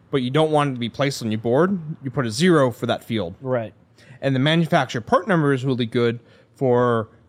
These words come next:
Speaker 1: basically, it's the, to make the readability of your schematic better.
Speaker 2: Yeah.
Speaker 1: Because let's say you're using a specific cap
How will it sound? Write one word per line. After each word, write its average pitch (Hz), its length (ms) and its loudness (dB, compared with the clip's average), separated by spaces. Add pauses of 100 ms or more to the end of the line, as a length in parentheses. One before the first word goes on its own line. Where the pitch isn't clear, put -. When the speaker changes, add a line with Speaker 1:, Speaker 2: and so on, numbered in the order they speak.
(140)
Speaker 1:
basically, 180 400 2
it's - 240 -6 (100)
the, 120 400 -4 (100)
to 110 460 -4
make 156 320 0
the 143 80 -2
readability 135 720 0
of 101 80 -6
your 104 100 -6
schematic 113 540 -4
better. 92 300 -6 (180)
Speaker 2:
Yeah. 131 280 -4 (760)
Speaker 1:
Because 131 460 0 (260)
let's 190 140 2
say 208 100 2
you're 190 220 4
using 151 480 2
a 131 320 -2
specific 165 560 -2
cap 127 420 -2